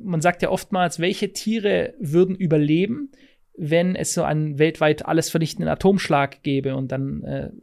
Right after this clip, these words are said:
wird oftmals ein, eine Kakerlake hervorgebracht, ja. Dass Kakerlaken selbst im größten Dreck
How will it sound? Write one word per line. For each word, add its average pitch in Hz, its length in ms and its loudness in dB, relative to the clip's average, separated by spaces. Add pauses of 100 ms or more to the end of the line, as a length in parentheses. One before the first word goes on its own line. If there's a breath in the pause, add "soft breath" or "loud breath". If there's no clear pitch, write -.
(120)
wird - 220 -10
oftmals 156 720 -2 (240)
ein, - 380 -10
eine 156 180 2
Kakerlake 151 640 2
hervorgebracht, 135 720 -2
ja. 175 240 -4 (320 loud breath)
Dass - 200 -4
Kakerlaken 170 640 0
selbst 160 300 -4
im 160 100 -2
größten 185 440 0
Dreck 165 340 -4